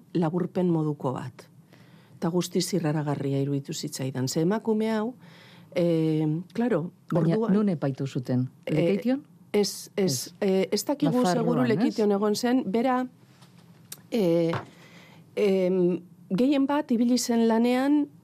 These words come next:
Speaker 1: Sakanan, Lizarra inguruan eta Gipuzkoako eskualde batzuetan. Eta, mm, epaitu zuten, e, ez dakit Iruñan epaitu zuten, edo non epaitu zuten, hori,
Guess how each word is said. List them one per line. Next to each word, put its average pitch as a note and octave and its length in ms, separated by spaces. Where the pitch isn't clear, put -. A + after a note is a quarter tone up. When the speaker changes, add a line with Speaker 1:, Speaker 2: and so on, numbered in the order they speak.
Speaker 1:
Sakanan, B3 640
Lizarra G#3+ 1080
inguruan A3+ 720
eta F3+ 220
Gipuzkoako G3+ 640
eskualde F#3 460
batzuetan. D#3 680
Eta, E3+ 720
mm, D#3+ 220
epaitu A3 440
zuten, D4 640
e, E3 360
ez F3 120
dakit A3+ 340
Iruñan G#3 400
epaitu F#3+ 400
zuten, C4+ 580
edo D#3+ 540
non E3+ 480
epaitu D#3+ 460
zuten, F#3+ 320
hori, F3 220